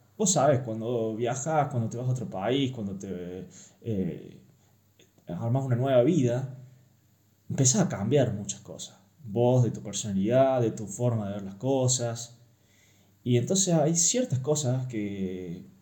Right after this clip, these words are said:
probablemente con tus viejas amistades ya no coinciden. Eh, probablemente te haya pasado que te vas de viaje, incluso son tres meses o seis meses a algún país, y que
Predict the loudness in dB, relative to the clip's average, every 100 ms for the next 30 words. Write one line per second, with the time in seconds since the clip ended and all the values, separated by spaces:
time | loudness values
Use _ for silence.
0 | _ _ 0 4 6 6 6 4 2 0
1 | -8 -20 _ _ _ _ _ _ _ -2
2 | -2 0 -2 0 0 2 2 2 4 4
3 | 4 0 -6 -10 -6 -4 -2 -4 -4 -2
4 | -2 -4 -10 -20 _ _ _ _ _ _
5 | -2 0 0 -2 -8 -8 -10 -10 -12 -20
6 | _ _ -8 -8 -8 _ _ _ _ _
7 | _ 4 6 6 4 2 -2 -14 -8 -4
8 | -2 -2 0 0 4 2 2 -2 -8 -4
9 | -2 -2 -2 0 -2 -4 -4 -6 -10 -18
10 | -12 -6 -2 -2 -2 -2 -4 -2 0 0
11 | -2 -4 -6 -8 -4 -4 -2 -2 -2 -2
12 | -4 -6 -6 -4 -2 -4 -8